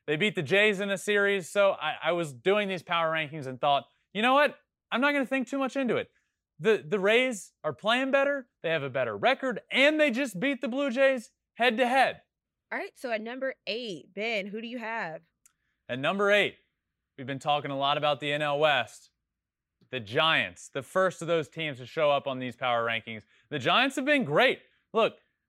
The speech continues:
Speaker 1: what, what happened last year? They win the division, they beat the Dodgers, and everybody's saying, "Ah, can they really replicate that this year?" I don't know if they can replicate as many wins as they had last year, but I don't really care.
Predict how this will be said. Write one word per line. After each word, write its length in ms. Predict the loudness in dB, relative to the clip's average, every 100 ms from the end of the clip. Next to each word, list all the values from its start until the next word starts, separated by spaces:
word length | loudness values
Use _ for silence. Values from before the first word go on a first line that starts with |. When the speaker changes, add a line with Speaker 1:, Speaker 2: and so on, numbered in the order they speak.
| _ -16
Speaker 1:
what, 280 | -4 -4 -4
what 200 | -2 0
happened 320 | 2 0 0
last 360 | 0 0 -2 -2
year? 220 | 0 0
They 140 | 0
win 240 | 0 0 0
the 80 | -2
division, 520 | 0 2 2 0 -2
they 120 | -4
beat 300 | -2 -4 -2
the 80 | -2
Dodgers, 580 | 2 2 2 -2 -4 -2
and 80 |
everybody's 500 | -2 -2 0 0 0
saying, 280 | -4 -4 -2
"Ah, 240 | -4 -4 -6
can 120 | -8
they 100 | -10
really 260 | -6 -4 -4
replicate 540 | -4 -6 -8 -8 -6
that 280 | -4 -6 -8
this 260 | -12 -10 -8
year?" 320 | -6 -6 -10 _ _ -2
I 120 | 0
don't 160 | 2
know 180 | 4 2
if 80 | 2
they 140 | 0
can 180 | -2 0
replicate 600 | 0 0 -2 0 0 0 -2
as 360 | 2 2 0
many 240 | -4 -2 -2
wins 320 | 0 -2 -4
as 100 | -2
they 140 | 0
had 200 | 2 0
last 360 | 2 0 0 -2
year, 220 | -2 -4 _ _ -2
but 100 | 2
I 100 | 4
don't 240 | 4 2
really 260 | 2 2 0
care. 480 | -2 2 2 2